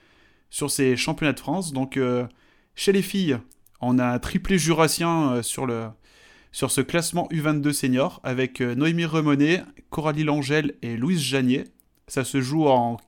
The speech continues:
une quarantaine de points entre ces, ces trois filles. Et chez les hommes, c'est aussi un jurassien qui est en tête, c'est Léo Raffin,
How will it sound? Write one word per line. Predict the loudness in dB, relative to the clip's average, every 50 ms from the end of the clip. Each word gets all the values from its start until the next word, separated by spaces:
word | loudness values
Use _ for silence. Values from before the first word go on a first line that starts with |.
| _ _ -8
une | -8 -8 -6
quarantaine | -2 2 2 2 2 0 -2 0 -2 0 2
de | 0
points | 0 0 0 0
entre | 0 0 -2 -4 -6 -6
ces, | -6 -6 -8 -8 -8 -8 -10
ces | -8 -8 -8
trois | -6 -6 -8 -8
filles. | -8 -8 -8 -8 -8 -10 -12 _ _ _ _ _ -20 -20 -20 _ _ _ _ _ _ _ _
Et | -4 0 2 2 4 4 2 2
chez | 0 -2 -2
les | 0 0 0
hommes, | 0 -2 -2
c'est | -2 0 -2
aussi | -2 -2 -2 -4
un | -4 -2
jurassien | -2 -2 0 0 0 -2 0 -2 -4
qui | -4 -4 -4
est | -6
en | -4
tête, | -4 -4 -6 -6 -6
c'est | -8 -14 -8 -6 -6 -4
Léo | -2 0 2 2 2 2
Raffin, | 2 -2 -2 -2 -4 -4 -4 -6